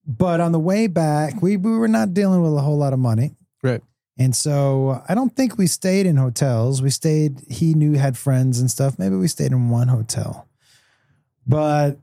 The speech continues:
Speaker 1: there was this one, he had been driving, like, all night.
Speaker 2: Right.
Speaker 1: And I was, Dan went to college. He was eighteen, makes me fourteen.
Speaker 2: Fourteen. I was gonna say fifteen, but that's
Speaker 1: Okay.
Speaker 2: close enough.
Speaker 1: So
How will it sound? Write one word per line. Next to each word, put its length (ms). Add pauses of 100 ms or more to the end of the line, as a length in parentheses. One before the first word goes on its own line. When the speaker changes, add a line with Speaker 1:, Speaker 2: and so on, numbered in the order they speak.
(500)
Speaker 1:
there 120
was 140
this 160
one, 400 (340)
he 140
had 100
been 120
driving, 420
like, 160
all 160
night. 320 (320)
Speaker 2:
Right. 260 (400)
Speaker 1:
And 800
I 160
was, 160 (680)
Dan 400
went 180
to 100
college. 880 (760)
He 340
was 220 (140)
eighteen, 960
makes 260
me 80
fourteen. 540
Speaker 2:
Fourteen. 400 (200)
I 40
was 100
gonna 80
say 140
fifteen, 300
but 80
that's 120
Speaker 1:
Okay. 100
Speaker 2:
close 140
enough. 240 (960)
Speaker 1:
So 840